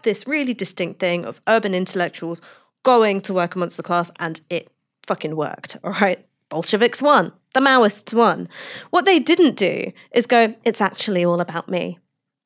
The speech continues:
And it's actually all about my feelings." And that, I think, is the difference, is the fascination with the self and one's own trauma. It's not going, "Oh, elites don't have a role in the struggle," because actually history tells us that they do. It's going,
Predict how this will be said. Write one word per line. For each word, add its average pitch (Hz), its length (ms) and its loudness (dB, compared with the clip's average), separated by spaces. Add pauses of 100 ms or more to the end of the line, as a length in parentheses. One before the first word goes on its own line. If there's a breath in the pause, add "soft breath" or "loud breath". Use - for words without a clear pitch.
(180)
And 254 120 4
it's 208 140 0
actually 196 420 2
all 185 160 6
about 180 240 4
my 175 160 2
feelings." 180 480 0
And 226 200 2
that, 277 200 4
I 285 100 4
think, 226 240 -4
is 202 100 -4
the 196 80 -8
difference, - 580 -8
is 233 120 0
the - 80 -4
fascination 262 960 -2
with 185 120 -8
the 185 80 -8
self 175 380 -2
and 180 180 -10
one's 240 360 2
own 208 200 0
trauma. 208 680 -4 (240 loud breath)
It's - 140 0
not 339 220 4
going, 262 340 4 (360 loud breath)
"Oh, 208 460 6 (200 soft breath)
elites 226 400 2
don't 208 260 4
have 190 420 2 (100)
a 190 140 4
role 185 400 4
in 175 120 -2
the 180 60 -2
struggle," - 440 0
because 202 180 -2
actually - 640 -2
history 175 320 -4
tells 175 260 0
us 175 140 -2
that - 240 -2 (220)
they 175 80 0
do. 208 240 4 (500 loud breath)
It's 233 200 4
going, 247 460 4